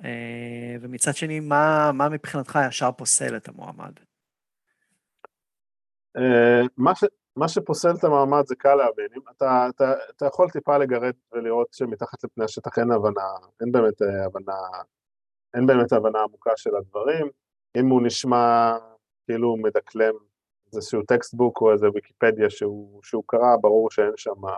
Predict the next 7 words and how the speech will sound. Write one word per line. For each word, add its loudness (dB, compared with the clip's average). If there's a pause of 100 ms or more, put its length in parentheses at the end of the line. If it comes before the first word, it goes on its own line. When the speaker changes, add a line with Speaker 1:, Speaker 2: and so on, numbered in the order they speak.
(760)
Speaker 2:
אה, -4
עומק, 2
וזה 4
בעיה, 6 (140)
כי -2
אתה -4
כן, 0